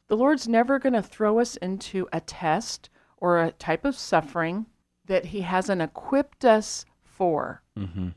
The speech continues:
Speaker 1: The same is happening in the transfiguration. What's going to happen in the suffering and death of our Lord is grueling, gruesome, and he's empowering these disciples. He's giving them a boost of faith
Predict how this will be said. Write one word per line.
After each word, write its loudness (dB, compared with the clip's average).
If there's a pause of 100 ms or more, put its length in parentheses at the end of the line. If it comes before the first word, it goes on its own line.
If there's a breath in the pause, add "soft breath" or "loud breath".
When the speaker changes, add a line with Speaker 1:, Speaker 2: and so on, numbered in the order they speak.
(300)
Speaker 1:
The -2
same -6
is -8
happening -6
in -6
the -6
transfiguration. -8 (300)
What's 0
going 0
to 2
happen 0 (260)
in -4
the -2
suffering -2
and -6
death -2
of -4
our 4
Lord 0 (140)
is -2 (220)
grueling, 0 (400)
gruesome, -4 (180)
and -6
he's -10
empowering -2
these -4 (100)
disciples. -2 (340)
He's -4
giving 0
them 4
a -2
boost 0
of 4
faith -4